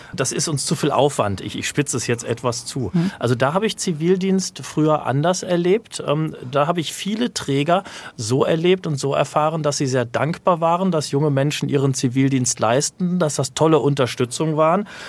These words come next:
Speaker 1: Und wenn man jetzt von Seiten der Träger sagt, "Ach, liebe, äh, Leute, das belastet uns nur,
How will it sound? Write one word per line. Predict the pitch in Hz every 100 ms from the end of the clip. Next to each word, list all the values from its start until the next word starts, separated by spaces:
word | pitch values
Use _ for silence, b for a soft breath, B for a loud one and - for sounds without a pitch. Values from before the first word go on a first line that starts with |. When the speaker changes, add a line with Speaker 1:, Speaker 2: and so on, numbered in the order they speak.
| B
Speaker 1:
Und | -
wenn | 135
man | 147
jetzt | 151 151
von | - 131
Seiten | 131 151 143
der | 127
Träger | 120 135 147 170
sagt, | 151 151 160 -
"Ach, | - 127
liebe, | 143 143 139 123 123
äh, |
Leute, | 120 131 151
das | 127 123
belastet | - 120 185 - 196
uns | 139 123 -
nur, | 110 135